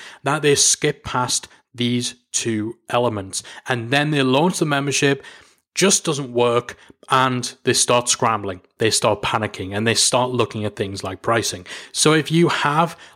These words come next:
launched a membership and it's just kind of flopped, it's just fizzled, don't automatically assume that price is even a factor. Chances are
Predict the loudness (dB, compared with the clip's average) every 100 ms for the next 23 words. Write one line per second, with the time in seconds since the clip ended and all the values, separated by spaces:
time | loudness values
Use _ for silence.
0 | 0 2 2 0 0 0 0 2 0 -2
1 | -20 -8 0 2 2 -2 -2 -2 -2 -4
2 | 2 2 2 -4 -8 -4 0 0 -2 -6
3 | 0 0 0 -2 -2 0 -2 -2 -8 -2
4 | 2 4 4 2 -8 -20 -20 _ _ 2
5 | 4 4 2 -4 _ 2 4 4 2 0
6 | -2 -4 -2 0 -2 -2 -2 -2 -2 -2
7 | -2 -2 2 2 2 0 0 2 0 -4
8 | -8 -4 -4 -4 -10 -8 -4 -2 -4 -2
9 | 0 0